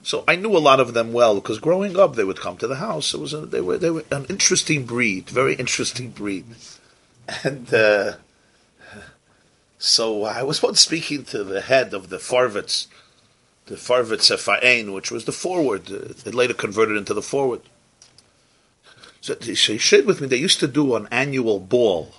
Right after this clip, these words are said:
um, a ball, uh, a banquet, like a dinner, a, a festi-, festive evening for all of the employees and all of the members of the Workmen's Circle,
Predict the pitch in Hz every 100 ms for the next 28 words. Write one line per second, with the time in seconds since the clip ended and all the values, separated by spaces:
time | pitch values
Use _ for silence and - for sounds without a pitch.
0 | - 98 90 90 87 87 98 - 127 170
1 | 147 101 98 98 98 95 95 _ _ _
2 | _ _ - 117 165 175 - 87 - -
3 | - 135 - 151 160 135 233 175 110 98
4 | - 123 - - - - - 185 - 156
5 | 170 - 139 147 147 113 92 - _ -
6 | - _ _ - - 165 185 175 139 113
7 | 110 101 135 151 143 113 107 123 139 113
8 | 110 120 117 110 101 98 101 120 - 101
9 | - 95 - 73